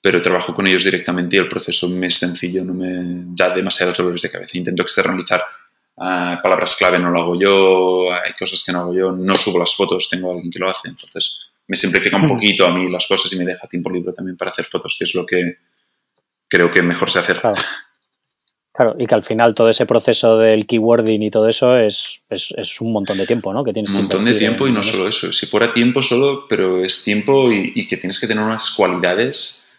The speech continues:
Speaker 1: y que, que creo que no tengo. Yo haría una cosa aceptable, pero es muy importante, ¿no? Al final, palabras clave, pero tanto, bueno, esto supongo que aplica para todo, incluso para seo.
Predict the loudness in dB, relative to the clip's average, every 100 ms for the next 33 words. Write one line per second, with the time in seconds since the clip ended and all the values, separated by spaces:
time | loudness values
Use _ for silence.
0 | _ _ _ _ -14 -10 -6 -4 -2 0
1 | -2 -4 -2 -2 0 0 2 4 4 2
2 | 0 0 0 -4 -6 -6 -4 -2 -2 -2
3 | -4 -6 -6 2 2 2 0 0 0 0
4 | 0 -2 -4 -4 -4 -2 -4 -6 -8 -10
5 | -12 -10 -10 -10 -16 _ _ _ _ 0
6 | 2 2 2 2 4 2 0 -4 -2 -6
7 | -6 -6 -6 -6 -8 -6 -4 -4 -4 -2
8 | -2 -2 -2 -2 -2 -4 -6 -4 -4 -2
9 | 0 0